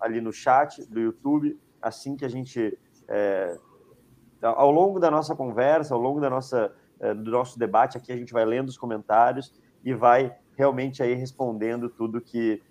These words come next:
que vocês colocarem. Pra gente começar,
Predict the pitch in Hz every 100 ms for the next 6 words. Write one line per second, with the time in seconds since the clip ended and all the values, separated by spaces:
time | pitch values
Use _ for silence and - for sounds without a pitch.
0 | _ 113 113 110 - 123 139 87 80 -
1 | _ _ _ _ _ _ _ - 226 220
2 | 220 - 165 143 - 165 180 127